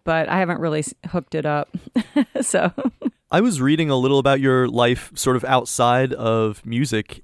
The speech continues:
Speaker 2: and the more I read, the more I felt akin to you. Like, our lives have interesting little parallels. Um, I was born in D C, and you lived there for a long time, and,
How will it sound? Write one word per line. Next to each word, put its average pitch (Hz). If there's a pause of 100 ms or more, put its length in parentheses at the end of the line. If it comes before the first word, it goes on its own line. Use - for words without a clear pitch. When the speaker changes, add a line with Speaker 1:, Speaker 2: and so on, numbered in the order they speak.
Speaker 2:
and 110
the -
more 220
I 175
read, 143
the 131
more 143
I 123
felt 143
akin 151
to 135
you. 113
Like, 117
our 151
lives 143
have 139
interesting 151
little 151
parallels. 120 (380)
Um, 107
I 123
was 123
born 120
in 120
D 117
C, 113
and 113
you 117
lived 113
there 113
for -
a 110
long 110
time, 113
and, 104